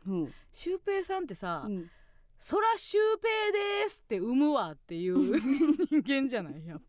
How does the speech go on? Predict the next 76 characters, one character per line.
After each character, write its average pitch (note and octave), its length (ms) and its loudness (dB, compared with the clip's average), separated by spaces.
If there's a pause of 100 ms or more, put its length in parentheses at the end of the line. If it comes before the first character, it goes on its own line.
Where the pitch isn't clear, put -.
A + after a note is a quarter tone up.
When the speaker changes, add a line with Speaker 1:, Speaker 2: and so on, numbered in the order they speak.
Speaker 2:
ぱ E3 80 -6
り。 D#3 180 -8 (840)
<laughs> - 1000 -18
そ - 160 -10
れ C4+ 100 -4
だ C4 100 -2
け B3 120 -8
捉 F#3 280 -6
え D#3 100 -6
て C#3 120 -16
さ、 D3 120 -16
Speaker 1:
う G3+ 260 -4
ん。 E3+ 60 -14 (680)
Speaker 2:
「シ - 200 -6
ュ E4 100 0
ウ - 20 -8
ペ G4 80 -4
イ G4+ 40 0 (480)
で F#4+ 60 -8
す」 E4 80 -6
や A3+ 140 0
あ G3+ 60 0
ら C4 120 2
へ C4 200 -2
ん F3+ 120 -4
で D3 280 -8 (200)
と D3+ 140 -8
思 D#3+ 220 -6
う D#3+ 80 -6
ね C#3+ 100 -6
ん C#3 40 -12
け C3+ 120 -14
ど、 C#3 80 -8
Speaker 1:
う G3+ 40 -6
ん D#3 260 -10
う - 60 -10
ん。 - 60 -20 (460)
Speaker 2:
「そ - 180 -6
ら D#4+ 120 2
シ - 240 -4
ュ E4 80 0
ウ - 20 -6
ペ D4+ 220 -6
イ - 20 -4
で D4 320 -4
す」 - 160 -12
っ - 20 -20
て F3 200 -8 (340)
生 G#3 80 -2
み A#3+ 160 0
出 A#3+ 140 -2
す - 120 -6
わ F#3+ 140 0
な F#3 160 -4
っ - 20 -10
て、 - 320 -14 (200)
Speaker 1:
う F3+ 80 -6
ん。 D3+ 80 -6
Speaker 2:
多 A#3 100 -4
分 F#3+ 60 -8
ち - 80 -8
ゃ B3 80 -2
ん C4 40 -2
と A3 80 -4
理 G#3 160 -4
由 C4 220 -4
が A#3 160 -4
あ D3+ 60 -2
る E3 100 -8
と - 80 -12
い C#3+ 80 -6
う C3 80 -8
か - 140 -18
さ、 - 120 -16
Speaker 1:
う G#3 60 -8
ん。 F#3 240 -8